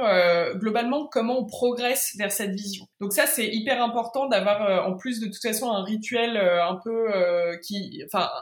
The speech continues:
un rituel en fait qui rassemble toute la boîte et pendant lequel en fait on martèle un peu la vision et on montre comment on progresse vers, euh, vers ça, en ayant en plus une session de Q and A où tout le monde peut poser ses questions, euh, et faire émerger des doutes, ou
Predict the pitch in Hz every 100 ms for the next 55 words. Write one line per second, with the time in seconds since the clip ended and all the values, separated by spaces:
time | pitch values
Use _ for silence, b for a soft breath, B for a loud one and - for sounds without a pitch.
0 | - 185 214 220 254 254 233 233 - 196
1 | 202 240 - 220 220 208 226 240 247 -
2 | - 196 190 220 220 214 269 202 240 220
3 | 185 202 202 262 233 214 214 226 208 214
4 | 220 240 233 - 180 185 240 247 - 220
5 | 202 196 190 214 208 220 220 - 180 180
6 | 175 165 160 180 - 262 - B B B
7 | B - 214 226 233 240 233 247 - 214
8 | 214 214 226 226 - 214 220 226 214 220
9 | 214 214 190 190 190 196 208 208 202 -
10 | 220 220 214 - - 185 185 185 190 185
11 | 175 185 190 185 240 262 -